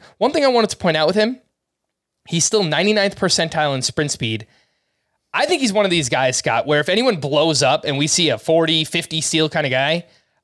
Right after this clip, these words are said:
I think it could be Trea Turner. Very sneakily, the Phillies were fifth in steals last season.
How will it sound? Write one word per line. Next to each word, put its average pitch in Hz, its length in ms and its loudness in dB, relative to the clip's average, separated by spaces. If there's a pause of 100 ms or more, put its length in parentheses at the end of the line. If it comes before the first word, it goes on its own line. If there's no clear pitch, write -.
(100)
I 214 160 0
think 269 240 -2
it 226 140 -2
could 208 180 0
be 180 160 0
Trea 165 300 0
Turner. 113 460 0
Very 262 360 4
sneakily, 254 680 2 (340)
the 202 80 0
Phillies 302 580 2
were 226 140 2
fifth - 500 -4
in 220 140 2
steals 226 420 0
last 123 260 2
season. 113 340 -4